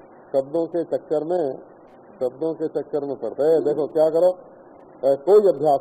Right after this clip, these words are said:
मत करो, चुपचाप बैठ जाओ या लेट जाओ, है ना, या खड़े हो जाओ।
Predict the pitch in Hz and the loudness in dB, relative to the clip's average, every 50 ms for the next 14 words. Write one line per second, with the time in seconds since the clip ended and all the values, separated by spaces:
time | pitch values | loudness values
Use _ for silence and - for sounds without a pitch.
0 | - 123 123 - - - - 85 - - - - - 170 160 - - 151 143 139 | -2 -6 -10 -10 -10 -10 -12 -12 -14 -18 -12 -8 -6 -6 -4 0 2 2 2 2
1 | - 135 131 120 - 101 90 69 - - - - - - - - - - - - | 2 2 0 0 -2 -6 -10 -10 -12 -18 -20 -20 -20 -20 -20 -20 -20 -20 -20 -20
2 | - - - - - - - - - - - - - - - - - - 147 156 | -20 -20 -20 -20 -20 -20 -20 -20 -20 -20 -20 -20 -20 -20 -20 -14 -4 -2 0 2
3 | 175 185 196 - 190 - 110 90 73 - - - - - - - - - - - | 2 2 0 0 -2 -4 -6 -6 -8 -12 -18 -20 -20 -20 -20 -20 -20 -20 -20 -20
4 | - - - - - - - - - - 110 107 120 131 110 - - - - - | -20 -20 -20 -20 -20 -20 -20 -20 -20 -16 -14 -14 -14 -14 -16 -18 -20 -20 -20 -20
5 | - - - - - - - - - - - - 139 156 156 - - - 202 214 | -20 -20 -20 -20 -20 -20 -20 -20 -20 -16 -6 -2 0 0 0 0 0 2 2 4
6 | 214 202 180 160 135 104 - | 6 6 4 4 2 0 -4